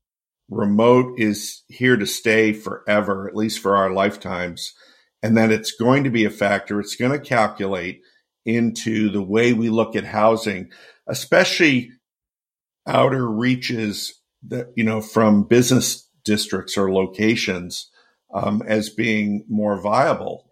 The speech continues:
Um, and then the other sort of confusing part of it is that people are, I think we're gonna see more people coming to cities because they wanna experience the city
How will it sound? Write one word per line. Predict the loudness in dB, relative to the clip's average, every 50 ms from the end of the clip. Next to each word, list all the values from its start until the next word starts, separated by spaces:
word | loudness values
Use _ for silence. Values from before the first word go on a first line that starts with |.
| -12 -8
Um, | -6 -4 -4 -4 -4 -6 -8 -10 -12 _ _ _ _ _ _ _ _ _ _ _ _ _ -6 -2
and | 0 2
then | 2 2 2
the | 2 4 4
other | 6 6 4 2 2
sort | 2 0 0 0
of | 0 -2 -4
confusing | -6 -6 -6 -6 -4 -4 -4 -2 -2 -2 -2 -2 -2
part | 0 2 2 2 2
of | -2 -4
it | -4 -4
is | -2 -2 -2 -2 -4 -6 -10 -14 _ _ _ _ _ _ -8
that | -8 -8 -6
people | -2 -4 -4 -2 0 2 4
are, | 4 4 2 0 -4 -8 -10 _
I | -4 -4 0
think | -2 -2 0 0
we're | -2 0
gonna | 2 2 2 2
see | 0 -2 -2 2 2 4 4 4 2 0 -2 -4 -6 -10 _ _ _ _ -6
more | 0 2 4 4 2 2
people | 0 -2 -2 -2 -4 -6
coming | -4 0 2 4 4 4 2 0 -4
to | -6 -8
cities | -4 -2 0 0 2 2 0 0 -2 -4 -6 -8 -12 -14 _ _ _ _ _ _ _ _ _ _ _ _ _ -8
because | -8 -4 0 0 0 0 0 0
they | 0 0 0
wanna | 0 0 0 2 2 2 2 0
experience | -2 -4 -8 -12 -8 -4 0 0 0 0 0 -2 -6
the | -12 -10
city | -10 -8 -4 0 0 2 2 2 0 0 -4 -6 -10